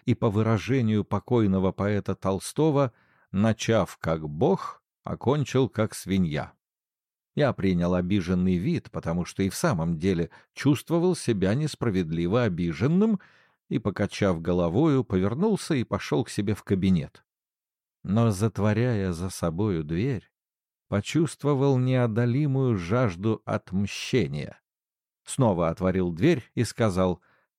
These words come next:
«Это свинство!» А она отвечает: «Мерси, мой милый муж». Глава третья. Черт знает, что за сцена! И не забудьте,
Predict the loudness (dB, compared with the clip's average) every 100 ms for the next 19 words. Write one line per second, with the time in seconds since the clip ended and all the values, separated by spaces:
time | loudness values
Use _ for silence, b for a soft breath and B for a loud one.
0 | _ _ 0 2 2 0 0 0 2 2
1 | 0 -4 -4 -8 _ _ _ _ _ _
2 | 0 2 4 2 2 0 -2 2 2 2
3 | -2 _ _ _ _ _ -2 -2 -2 -4
4 | 0 2 2 2 0 0 0 0 -4 -10
5 | -20 _ _ _ _ _ _ _ _ _
6 | _ _ _ _ _ _ -6 0 2 2
7 | 2 0 0 -6 _ -4 0 0 0 -6
8 | -10 -12 _ _ _ _ _ _ _ _
9 | _ _ _ _ _ _ _ -10 -4 0
10 | 0 0 -6 0 2 2 -2 -4 -2 0
11 | -2 -6 -4 -4 -4 -6 -14 _ _ _
12 | _ 0 2 2 2 0 0 0 -2 -6
13 | -8